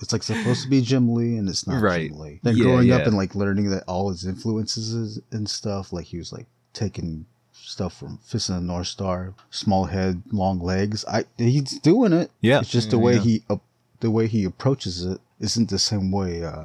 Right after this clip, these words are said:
Speaker 1: that you see in the manga. Although I did read the l-, the last, uh, well, the last Fist of the North Star, they did do, he did do, uh, small head, long legs, and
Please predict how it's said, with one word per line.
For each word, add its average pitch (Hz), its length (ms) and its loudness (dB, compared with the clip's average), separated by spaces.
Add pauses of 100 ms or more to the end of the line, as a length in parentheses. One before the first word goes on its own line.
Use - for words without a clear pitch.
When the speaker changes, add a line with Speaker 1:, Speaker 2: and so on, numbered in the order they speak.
Speaker 1:
that 113 80 0
you 92 100 -2
see - 160 0
in 110 80 4
the 92 80 0
manga. 107 400 2
Although 127 460 4
I 113 120 4
did 110 440 2
read 113 200 4
the 104 100 2
l-, 104 220 2
the 101 220 0
last, 101 640 2
uh, 90 360 2 (240)
well, 95 260 -6 (140)
the 117 100 -2
last 101 280 2
Fist - 180 -2
of 98 80 -2
the 95 40 0
North 95 240 0
Star, 92 220 -4 (140)
they 107 160 2
did 98 320 0
do, 101 180 -2
he 101 220 -2
did 98 260 -2
do, 90 300 -4
uh, 78 220 -4 (140)
small 87 360 -2
head, 85 280 -2 (280)
long 90 320 0
legs, 85 260 -6
and 87 100 -4